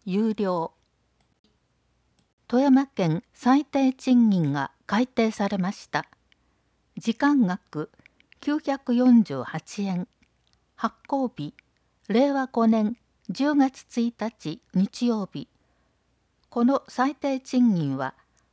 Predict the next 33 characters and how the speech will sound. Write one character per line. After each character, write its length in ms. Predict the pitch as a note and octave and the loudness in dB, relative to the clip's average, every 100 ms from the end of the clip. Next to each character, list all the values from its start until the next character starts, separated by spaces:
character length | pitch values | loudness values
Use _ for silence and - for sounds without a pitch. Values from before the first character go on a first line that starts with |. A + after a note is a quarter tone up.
| _ | _
富 140 | - C#4+ | -2 -2
山 220 | D4 C#4+ | 0 -4
県 320 | - C4 A3+ | -2 0 2
内 220 | F#3+ E3 | 0 -2
の 240 | D3 C3+ - - | -6 -8 -10 -12
事 140 | G#3+ | 0
業 280 | A#3 D4 C#4+ | 2 2 -2
場 260 | B3+ C4 A3 | -6 -4 -4
で 120 | G3 | -6
働 440 | - - G#3+ G#3 | -8 -8 -8 -8
く 200 | - D#3 - | -10 -10 -10
す 160 | - D4+ | -10 -6
べ 140 | D#4+ | -6
て 160 | D#4+ B3 | -4 -2
の 220 | F#3+ E3+ | 0 -2
労 280 | G#3 B3+ C#4 | -2 -2 -2
働 260 | C#4 B3+ B3+ | -4 -4 -4
者 160 | G3 | -6
に 180 | D#3 E3+ - | -6 -6 -10
適 320 | G3+ G#3 - | -10 -8 -4
用 120 | A3+ A3+ | -4 -4
さ 180 | G#3 | -6
れ 100 | G3 | -4
ま 140 | D#3+ F#3+ | -4 -6
す。 140 | - _ _ _ _ _ _ _ _ _ _ _ _ | -10 _ _ _ _ _ _ _ _ _ _ _ _
使 200 | - - | -12 -2
用 160 | B3+ B3+ | 0 0
者 200 | - E3+ | -2 -4
も 220 | C#3+ C3 _ _ _ G3+ | -4 -4 _ _ _ -2
労 240 | B3 D4 | -2 -2
働 260 | C4+ C4 - | -2 -4 -6
者 140 | F#3+ | -6
も 220 | C#3+ D3+ | -4 -6